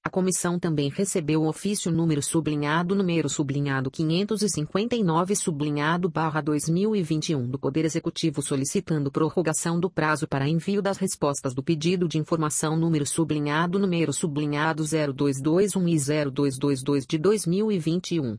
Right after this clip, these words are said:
Na décima oitava reunião extraordinária realizada no dia oito de outubro de dois mil e vinte e um, às nove e trinta,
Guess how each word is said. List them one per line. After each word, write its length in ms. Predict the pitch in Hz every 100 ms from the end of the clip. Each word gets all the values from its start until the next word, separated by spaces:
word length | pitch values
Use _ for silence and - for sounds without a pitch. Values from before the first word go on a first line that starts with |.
| -
Na 160 | 160 147
décima 380 | 175 214 226
oitava 320 | 202 156 143 135
reunião 500 | 175 202 170 160 180
extraordinária 840 | - 196 185 147 147 143 139 127
realizada 600 | 151 151 151 151 165 165
no 120 | 160
dia 240 | 147 156 147
oito 280 | 156 180
de 80 | 151
outubro 480 | 151 - 180 185 202
de 120 | 170
dois 260 | 147 151 151
mil 260 | 170 208
e 100 | 214
vinte 360 | 160 165 185 175
e 60 | 151
um, 160 | 110 - _
às 180 | 160 147
nove 260 | 131 127 156
e 20 |
trinta, 460 | 175 180 220 214